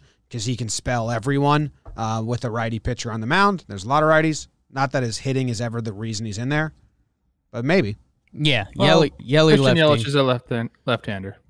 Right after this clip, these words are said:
Speaker 1: My bad.
Speaker 2: It's all right.
Speaker 1: Why is he red?
Speaker 3: <laughs>
Speaker 1: Do you see what happened here, Jake? On the screen, these bottom three lefties are all red.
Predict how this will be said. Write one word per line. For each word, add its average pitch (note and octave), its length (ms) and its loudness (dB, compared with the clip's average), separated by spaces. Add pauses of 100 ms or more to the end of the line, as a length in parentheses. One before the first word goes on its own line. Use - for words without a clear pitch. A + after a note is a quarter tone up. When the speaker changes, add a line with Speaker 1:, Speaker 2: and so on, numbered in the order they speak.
(160)
Speaker 1:
My D3 600 2 (100)
bad. A2+ 500 -6
Speaker 2:
It's - 180 -4
all C#3+ 100 6
right. C#3+ 300 6 (240)
Speaker 1:
Why D#3+ 200 4
is F#3+ 180 2
he F#3 100 2
red? C3+ 460 2 (800)
Speaker 3:
<laughs> - 180 -16
Speaker 1:
Do D#3 80 0 (760)
you C#3 120 0
see D3+ 140 0
what D3+ 120 4
happened C#3+ 340 2
here, D#3+ 120 2
Jake? E3 320 0 (480)
On C#3+ 140 2
the C#3+ 80 2
screen, D#3 400 2
these C3+ 140 4
bottom C3 360 2
three C3+ 160 0
lefties B2+ 360 2
are B2 80 4
all G#2+ 120 0
red. G#2+ 440 -2